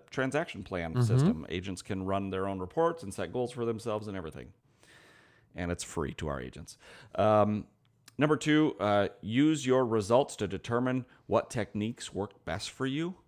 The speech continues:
Speaker 2: Mm-hmm.
Speaker 1: Right? So as you're tracking things, um, you're going to start to understand what, what things work better,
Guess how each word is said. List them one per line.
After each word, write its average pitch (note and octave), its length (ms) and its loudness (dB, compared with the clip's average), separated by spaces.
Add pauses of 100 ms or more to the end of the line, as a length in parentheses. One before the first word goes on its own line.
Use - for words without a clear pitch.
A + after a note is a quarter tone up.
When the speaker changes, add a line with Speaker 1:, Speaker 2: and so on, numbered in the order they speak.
(480)
Speaker 2:
Mm-hmm. G#2+ 240 2
Speaker 1:
Right? G#2+ 220 0
So - 300 -4
as B2 300 0
you're B2 140 0
tracking G#2 580 -4
things, G2+ 520 -6 (380)
um, F2+ 320 -2
you're G2 140 -2
going A2 320 -4
to F#2 280 -2 (460)
start - 340 0
to - 100 -6
understand G#2 800 -2 (120)
what, G#2+ 600 -2 (560)
what - 260 -2
things A2 380 -2
work G2 320 -4
better, D2 360 -4